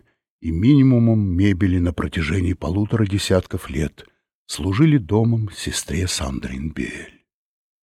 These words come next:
Официально ее резиденция находилась неподалеку, в монастыре, но сама она предпочитала благостную тишину церкви и чувствовала себя здесь уютно, тем более что постель, телефон и горячая еда всегда были к ее услугам.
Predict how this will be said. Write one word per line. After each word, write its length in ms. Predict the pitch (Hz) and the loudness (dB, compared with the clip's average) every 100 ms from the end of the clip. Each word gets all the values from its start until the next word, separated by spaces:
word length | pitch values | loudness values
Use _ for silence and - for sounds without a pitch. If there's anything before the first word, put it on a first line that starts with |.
| _ - | _ -4
Официально 540 | 90 120 180 208 196 | 0 4 6 6 6
ее 340 | 196 156 156 | 6 6 6
резиденция 640 | 156 127 113 113 180 - 139 | 6 6 4 4 4 4 4
находилась 500 | 131 139 151 135 147 | 4 6 6 6 4
неподалеку, 640 | - 143 151 135 85 71 | 2 4 6 6 4 0
в 80 | 73 | 0
монастыре, 680 | 90 90 - 123 90 67 _ _ _ - | 2 2 0 2 2 0 _ _ _ -4
но 140 | 95 | 0
сама 280 | 95 131 202 | 4 4 6
она 140 | 202 - | 4 4
предпочитала 720 | 117 - 107 - - 151 120 | 2 0 -2 -2 4 6 6
благостную 640 | 76 104 98 90 87 85 | 6 6 6 2 2 0
тишину 480 | - 78 73 67 82 | 0 -2 -2 -2 -2
церкви 540 | - 73 67 - _ _ - _ _ _ _ _ - | -2 -2 -4 -8 _ _ -20 _ _ _ _ _ -8
и 120 | 127 | -4
чувствовала 480 | - 214 - 170 143 | 4 4 6 6 6
себя 280 | - 127 143 | 6 6 6
здесь 280 | 110 101 92 | 6 4 2
уютно, 460 | 76 127 175 110 | 4 4 4 2
тем 240 | - 82 78 | 2 2 6
более 240 | 127 98 | 6 6
что 160 | - 85 | 0 -4
постель, 520 | 67 - - 120 120 | -4 -4 2 2 2
телефон 600 | - 69 - 98 139 - - - - | -2 -8 -2 2 2 0 -8 -16 -8
и 80 | 76 | 0
горячая 580 | 92 82 104 - 82 | 4 6 6 4 2
еда 340 | 71 67 90 123 | 0 0 2 2
всегда 480 | - 78 65 90 104 | 2 -2 0 2 2
были 240 | 95 92 | 2 0
к 140 | - | -2
ее 400 | 92 92 78 76 | 0 2 2 2
услугам. 880 | 90 - 90 - - - - - - | 0 0 -6 -8 -8 -10 -14 -20 -20